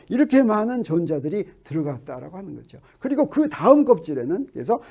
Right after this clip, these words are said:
N이 일인 껍질, N이 이인 껍질, N이 삼인 껍질에 여기에 전자들이 들어가서 껍질 구조를 이루고 있다라고 하는 것이 바로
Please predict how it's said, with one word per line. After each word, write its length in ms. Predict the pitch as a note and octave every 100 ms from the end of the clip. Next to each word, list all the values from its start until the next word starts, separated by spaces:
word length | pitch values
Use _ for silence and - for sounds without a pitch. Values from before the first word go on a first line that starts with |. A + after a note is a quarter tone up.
| -
N이 320 | D#3 F#3+ A#3
일인 440 | G3 E3 G#3 A#3 G#3+
껍질, 420 | F#3 - A#3+ - -
N이 320 | - F3+ G#4 F#4
이인 400 | E3+ G#3+ A3+ G#3+
껍질, 420 | G3 F#3+ B3 A3+ _
N이 240 | D#3 G#3 G3
삼인 380 | - C4+ C4+ B3
껍질에 540 | C4+ - F3+ B3 - -
여기에 280 | D3 D3 E3 - -
전자들이 600 | D3+ D3+ C3+ B2 D#3+ D#3 _ _
들어가서 640 | C3+ C#3+ A#2 - C#3+ - -
껍질 420 | A3 - A#3 D#3+
구조를 460 | C#3+ B2+ C3+ D3+ B2
이루고 260 | C#3 C#3+
있다라고 580 | A2+ - - - G3 A3
하는 200 | F#3+ D#3
것이 420 | C3+ A#2+ C3+ D#3+ - _
바로 340 | C3+ D3 C#3+